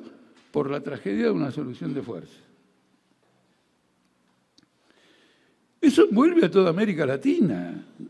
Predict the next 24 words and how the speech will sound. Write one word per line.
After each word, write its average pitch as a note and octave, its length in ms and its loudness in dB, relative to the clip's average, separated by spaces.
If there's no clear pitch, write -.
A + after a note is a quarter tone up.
en G#3 120 -2
mucha G4+ 260 -4
mayor D#3+ 300 -6
medida D#3 400 -4
que C3+ 80 -4
en C3+ 60 -6
el B2+ 100 -8
pasado, F#2+ 680 -12
porque A#2 240 -10
las A#2 120 -10
conexiones C3 520 -8
internacionales B2+ 720 -6
son G#2+ 160 -8
mayores, G#2+ 720 -6
la A2 120 -10
integración G#2+ 560 -8
al G#2+ 100 -10
mercado G2+ 400 -10
mundial, G#2+ 800 -4
el G#2 120 -10
tránsito - 520 -8
de F#2+ 80 -14
personas, D#3+ 640 -10
etcétera. B2+ 680 -14